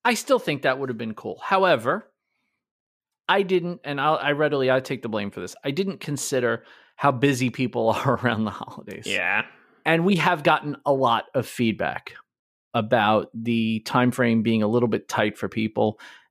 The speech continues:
Speaker 1: and how it's gonna be hard for people to get a project done in the short amount of time that we gave.
Speaker 2: Well, and,
Speaker 1: S-
Speaker 2: and wh-, while at the same time making Christmas presents and
Speaker 1: Right.
Speaker 2: all that
Speaker 1: And
Speaker 2: kind of
Speaker 1: still,
Speaker 2: stuff,
Speaker 1: and, you
Speaker 2: yeah.
Speaker 1: know, some of us are making Christmas orders. Like, even I had to,
Speaker 2: Right.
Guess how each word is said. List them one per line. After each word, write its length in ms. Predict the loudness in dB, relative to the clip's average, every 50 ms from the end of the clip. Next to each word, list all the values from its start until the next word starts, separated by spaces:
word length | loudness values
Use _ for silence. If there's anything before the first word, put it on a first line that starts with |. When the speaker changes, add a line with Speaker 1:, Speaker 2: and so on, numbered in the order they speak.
| _ _ -2
Speaker 1:
and 360 | 0 2 2 2 2 2 0
how 260 | 0 0 2 2 2
it's 140 | 2 2 0
gonna 180 | 0 0 0 2
be 120 | 0 0
hard 460 | -2 0 2 2 4 4 2 0 -2
for 360 | -4 -10 -8 -4 -2 -2 -2 -2
people 320 | -2 -6 -6 -6 -6 -6
to 100 | -8 -4
get 160 | 0 0 0 0
a 40 |
project 560 | 0 -2 0 2 2 2 2 0 -2 -4 -4 -2
done 400 | 0 0 2 2 2 2 0 -2 _ _ _ _ _ -2
in 160 | 0 2 2
the 60 | 2
short 320 | 2 0 0 2 2 2
amount 220 | 2 2 2 2 0
of 80 | -2
time 340 | -4 -2 -2 0 0 0 0
that 120 | -2 -2 -6
we 120 | -8 -8
gave. 380 | -6 -6 -6 -4 -6 -8 -10 -16 _ _ _ -20 -20 -12 -4 0
Speaker 2:
Well, 160 | 2 4 4
and, 80 | 6
Speaker 1:
S- 260 | 4 4 4 4 2 2
Speaker 2:
and 180 | 0 2 2 2
wh-, 200 | 2 2 0 -2
while 360 | 0 2 4 6 6 4 4
at 120 | 2 -2 -4
the 60 | -6
same 280 | 0 0 0 0 0
time 240 | -2 -2 -2 -2 -2
making 260 | -4 -6 -6 -6 -6
Christmas 340 | -4 -2 -2 -2 -4 -4 -8
presents 640 | -6 -4 -2 -2 -2 -4 -6 -8 -8 -6 -2 2 4
and 100 | 4 6
Speaker 1:
Right. 260 | 6 6 4 4 2
Speaker 2:
all 160 | 2 0 0
that 80 | 2 2
Speaker 1:
And 180 | 2 2 2 0
Speaker 2:
kind 120 | -2 -2
of 20 | 0
Speaker 1:
still, 80 | 0 2
Speaker 2:
stuff, 120 | 2 2 2
Speaker 1:
and, 80 | 2 2
you 60 | 2 2
Speaker 2:
yeah. 40 |
Speaker 1:
know, 100 | 2 0
some 220 | -2 -2 -2 -2 0
of 100 | 2 2
us 180 | 2 0 0 -2
are 100 | -2 -2
making 320 | -2 -4 -4 -4 -4 -6
Christmas 400 | -4 -4 -4 -6 -4 -6 -8 -6
orders. 300 | -4 -4 -2 -2 -2 -2
Like, 160 | -4 -4 -2
even 200 | -2 -2 0 0
I 140 | 0 0 0
had 220 | 0 0 0 0 2
to, 100 | 2 4
Speaker 2:
Right. 240 | 4 4 2 0